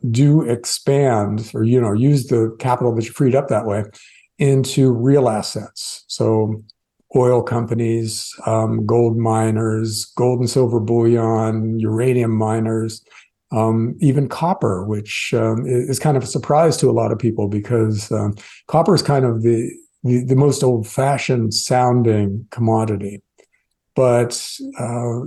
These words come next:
in the world that we're creating, where we're going to electrify a lot more things, you know, we're gonna have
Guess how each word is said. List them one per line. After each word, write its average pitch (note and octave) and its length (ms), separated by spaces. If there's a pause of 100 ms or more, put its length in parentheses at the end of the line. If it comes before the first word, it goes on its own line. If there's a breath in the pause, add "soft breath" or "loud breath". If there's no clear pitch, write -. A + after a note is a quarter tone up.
in C3 180
the C3 80
world D3 360
that D3 120
we're B2 160
creating, B2+ 760
where A#2+ 360
we're A#2+ 240
going D#3 360
to C3+ 180
electrify A2+ 920
a G#2 60
lot A#2 220
more A2 160
things, G#2 460
you - 40
know, G#2 60
we're G#2+ 160
gonna C#3+ 160
have G3 420